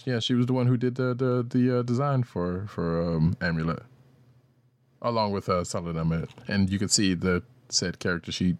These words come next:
um, you know, at the bottom of the article, or if you are watching this, um, watching the video.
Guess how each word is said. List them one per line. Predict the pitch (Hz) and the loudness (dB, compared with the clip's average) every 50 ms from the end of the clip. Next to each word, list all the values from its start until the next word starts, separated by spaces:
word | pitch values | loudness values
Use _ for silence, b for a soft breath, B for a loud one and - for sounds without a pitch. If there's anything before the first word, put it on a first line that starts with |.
| - - - - | -4 -10 -6 -2
um, | 90 85 85 85 82 82 85 90 - - - B B B B B B B B B B B B B _ _ _ _ _ _ _ _ _ _ _ _ _ _ _ _ _ _ _ _ _ _ _ _ _ _ - | 0 2 2 2 2 2 2 0 0 -4 -10 B B B B B B B B B B B B B _ _ _ _ _ _ _ _ _ _ _ _ _ _ _ _ _ _ _ _ _ _ _ _ _ _ -8
you | - | -6
know, | - - 71 76 98 - _ _ _ _ _ _ _ _ _ _ _ _ _ _ _ - - - - | -4 -4 -4 -6 -8 -10 _ _ _ _ _ _ _ _ _ _ _ _ _ _ _ -20 -14 -8 -4
at | 90 85 - | -4 -4 -4
the | - 87 | -4 -4
bottom | 80 80 80 80 82 87 | -4 -2 -2 -2 -2 -2
of | 90 | 0
the | 110 | 0
article, | 143 156 156 160 165 156 151 139 - | 0 0 0 0 0 0 0 0 0
or | - 123 | -2 -4
if | 117 113 113 - | -4 -4 -4 -4
you | 92 101 101 98 | -2 0 2 2
are | 95 - - 95 95 90 | 2 2 2 0 0 0
watching | 90 90 87 - 90 85 85 78 | 0 -2 -4 -2 0 2 2 2
this, | 82 85 82 - - | 2 2 2 2 2
um, | 80 80 80 78 78 80 78 78 78 76 78 78 92 - - - - - - - - - - - - - | 2 0 0 0 0 0 0 2 2 4 4 2 2 0 -4 -12 -20 -20 -16 -14 -14 -14 -14 -16 -12 -8
watching | - 85 - - - 82 | -8 -6 -2 0 0 0
the | 73 90 | 0 0
video. | 135 156 127 98 87 85 - | -2 -2 -2 -2 -4 -6 -12